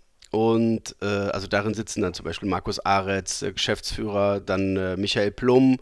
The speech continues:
Direktion Verwaltung, da sitzt der Elmar Kreuz von der Traditionspflege drin, äh, meine Wenigkeit, äh, Michael Lessnig, unser Pressesprecher, auch in der Borussia-Historie sehr bewandert.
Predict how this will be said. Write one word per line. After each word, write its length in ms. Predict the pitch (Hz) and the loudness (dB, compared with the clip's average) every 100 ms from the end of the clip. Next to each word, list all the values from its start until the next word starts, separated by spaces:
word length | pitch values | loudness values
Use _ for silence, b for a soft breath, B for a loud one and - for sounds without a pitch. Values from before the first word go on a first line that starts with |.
| B B B - | B B B -10
Direktion 580 | 107 104 98 - 110 104 | -4 -4 -4 -4 -2 0
Verwaltung, 920 | 107 98 113 127 120 127 117 117 113 b b b b - | 0 4 6 6 4 2 4 4 2 b b b b 0
da 200 | 104 98 | 2 2
sitzt 280 | 104 - | 0 0
der 140 | 107 92 | 2 4
Elmar 220 | 117 117 | 4 2
Kreuz 560 | - 131 131 127 127 - | 4 8 8 8 6 2
von 140 | 123 | 0
der 80 | 113 | 0
Traditionspflege 800 | - 117 - 127 127 - 120 113 | 0 -2 2 2 2 0 -2 -2
drin, 580 | 107 117 117 117 113 - | -2 0 2 2 0 -2
äh, 440 | 101 104 104 104 | -2 0 0 0
meine 400 | 104 107 120 120 | 2 2 4 2
Wenigkeit, 840 | 113 113 110 - 113 107 107 107 - | 2 0 0 0 4 4 4 0 -4
äh, 220 | 92 95 | -4 -2
Michael 320 | 101 107 104 | 0 0 0
Lessnig, 340 | 107 131 123 113 | 2 0 0 0
unser 200 | 107 104 | -2 -4
Pressesprecher, 920 | - 131 123 - 110 - 110 107 104 | -4 -4 -4 -4 -4 0 0 0 0
auch 220 | 104 - | 0 -2
in 120 | 104 | -4
der 60 | 104 | -4
Borussia-Historie 680 | 95 107 120 104 - 113 110 | -4 -4 -2 -4 -4 -4 -4
sehr 300 | 95 120 117 | 2 4 4
bewandert. 580 | 113 104 110 113 113 | 4 2 2 -2 -6